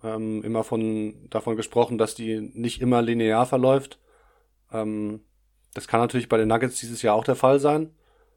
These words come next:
Und, äh, mit den Erwartungen umzugehen, ich meine, die Presse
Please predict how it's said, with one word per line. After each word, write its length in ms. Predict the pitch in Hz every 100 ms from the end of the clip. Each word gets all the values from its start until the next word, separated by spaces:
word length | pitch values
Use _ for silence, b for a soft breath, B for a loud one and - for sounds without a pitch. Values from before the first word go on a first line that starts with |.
| _
Und, 360 | - 110 107 104
äh, 100 | 110
mit 160 | 107 104
den 80 |
Erwartungen 480 | 113 104 107 123 123
umzugehen, 680 | 123 120 127 120 120 120 117
ich 120 | -
meine, 340 | 110 107 107
die 160 | 104 -
Presse 800 | - 120 113 120 113 113 107 -